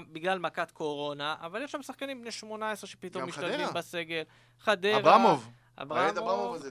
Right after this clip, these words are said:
Speaker 1: אברמוב,
Speaker 2: תקשיבו,
Speaker 1: אה,
Speaker 2: הוא
Speaker 1: הוא קצת תשע עשרה, עשרים, אם
Speaker 2: תשע עשרה,
Speaker 1: אני לא טועה.
Speaker 2: עשרים, הוא היה בחוץ לארץ שנה שעברה באיזה ליגה, אני לא זוכר.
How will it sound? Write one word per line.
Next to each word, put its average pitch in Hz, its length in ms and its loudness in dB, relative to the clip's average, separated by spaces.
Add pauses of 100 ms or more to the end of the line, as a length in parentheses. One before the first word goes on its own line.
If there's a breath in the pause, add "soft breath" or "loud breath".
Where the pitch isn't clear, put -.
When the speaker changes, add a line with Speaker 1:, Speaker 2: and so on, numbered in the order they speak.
Speaker 1:
אברמוב, 185 420 -2
Speaker 2:
תקשיבו, 196 100 -8
Speaker 1:
אה, 180 440 -4
Speaker 2:
הוא 175 80 -8
Speaker 1:
הוא 170 80 -12
קצת - 280 -14 (140)
תשע 214 140 -4
עשרה, 175 220 -8
עשרים, 151 280 -14
אם 135 60 -14
Speaker 2:
תשע 151 140 4
עשרה, - 20 4
Speaker 1:
אני 180 100 2
לא 196 40 2
טועה. 131 100 0
Speaker 2:
עשרים, 175 140 0
הוא 160 100 2
היה 175 80 4
בחוץ 185 340 -10
לארץ 170 220 -2
שנה 165 160 -2
שעברה 165 240 0
באיזה 156 260 2
ליגה, 170 200 0
אני 160 80 4
לא 170 60 4
זוכר. 180 440 0